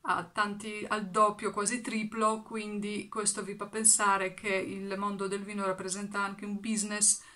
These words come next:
e in questo bisogna saper districarsi bene, anche perché se, eh, poi desideriamo di avere una, ehm, esperienza viscerale con il vino,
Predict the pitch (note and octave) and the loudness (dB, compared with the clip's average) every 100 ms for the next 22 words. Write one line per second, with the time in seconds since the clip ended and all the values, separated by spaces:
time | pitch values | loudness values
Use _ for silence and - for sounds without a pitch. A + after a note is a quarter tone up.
0 | - - - - G3 F#3+ F#3 - G3 F#3+ | -20 -20 -20 -6 -2 -2 -4 -6 -8 -8
1 | F#3 F3+ F3 - F3+ E3+ F3 F3+ F3 E3+ | -4 2 2 2 -2 -4 -6 -6 -2 -2
2 | F#3+ F#3+ E3 E3+ - F3+ F3+ F3 - F#3+ | -2 -8 -6 -6 -6 -8 -8 -6 -6 -6
3 | E3+ - F#3 G3 E3+ _ _ - _ _ | -8 -8 -8 -12 -14 _ _ -20 _ _
4 | - F#3 E3+ G3 G3 F#3 - F#3 E3+ - | -12 -10 -8 -8 -8 -8 -6 -6 -4 0
5 | - G3+ F#3+ G3 - F#3 E3+ - _ _ | 0 0 -10 -12 -14 -14 -14 -16 _ _
6 | G3 G3 F#3 G3 G3+ G3+ F#3+ G3+ G3+ F#3 | -12 -8 -6 -4 -2 -2 -2 -2 -2 -4
7 | F#3 F3+ F#3+ F#3+ G#3 G3 F#3 F#3+ F#3+ F#3+ | -8 -4 -4 -2 -4 -4 -4 -6 -4 -2
8 | F#3+ - _ _ _ _ F3+ F3 F#3 F#3 | -4 -6 _ _ _ _ -12 -12 -12 -10
9 | F#3+ F#3+ - A3 G#3 A3 G3 F3+ - F#3+ | -8 2 2 2 -4 -2 -2 -2 -2 0
10 | F#3+ F#3+ F#3 G#3 - G#3+ G#3 G3 F#3 F#3 | 0 0 -2 -8 -6 -2 2 2 2 -4
11 | G#3 A3 G#3 G#3+ G#3+ G#3+ A3 | -6 -4 -4 -6 -2 -2 -2